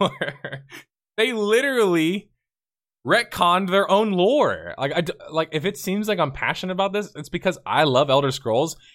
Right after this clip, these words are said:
and I would love a great Elder Scrolls M M O. But how on earth does the lore make any sense in the game when I'm trying to roleplay? It doesn't make sense if I play an orc.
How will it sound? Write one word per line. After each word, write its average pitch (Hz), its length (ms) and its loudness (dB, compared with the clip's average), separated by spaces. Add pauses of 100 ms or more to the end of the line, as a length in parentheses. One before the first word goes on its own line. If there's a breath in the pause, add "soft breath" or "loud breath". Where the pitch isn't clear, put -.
(120 soft breath)
and 117 100 -6
I 151 140 2
would 156 160 -4
love 165 500 2
a 170 100 -2
great 156 340 0
Elder 143 220 2
Scrolls 131 360 0
M 127 120 -2
M 120 120 -2
O. 98 280 -2 (440)
But 170 140 2
how 170 340 0
on 196 220 2
earth 190 340 2
does 165 140 -2
the 170 80 -2
lore 170 260 0
make 170 260 -6
any 185 240 -4
sense 202 380 -2
in 185 60 -4
the 160 80 -2
game 113 380 -6 (160)
when 151 200 -4
I'm 156 80 -4
trying 175 300 -4
to 165 40 -4
roleplay? 143 560 -2 (300 soft breath)
It 127 60 -6
doesn't 185 200 4
make 202 160 0
sense 165 200 -6
if 135 60 -4
I 113 80 0
play 131 240 -4
an 185 80 -4
orc. 139 300 -2